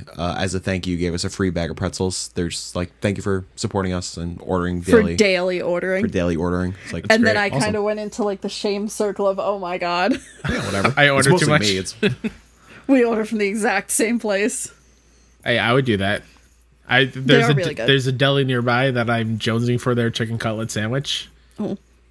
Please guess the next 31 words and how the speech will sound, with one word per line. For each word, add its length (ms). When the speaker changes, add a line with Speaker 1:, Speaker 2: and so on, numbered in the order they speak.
Speaker 3:
But, 140
like, 300
I 120
don't 160
know 120
if 80
they're 140
open 240
<laughs> 300
'cause 180
I 80
don't 200
wanna 280
risk 400
going 220
out 220
to 260
go 160
inside 280
and 80
get 160
it. 80
Speaker 2:
<laughs> 400
Jake 280
said, 260
"Hello 300
to 140
everyone 420
except 320
the 80
cop." 340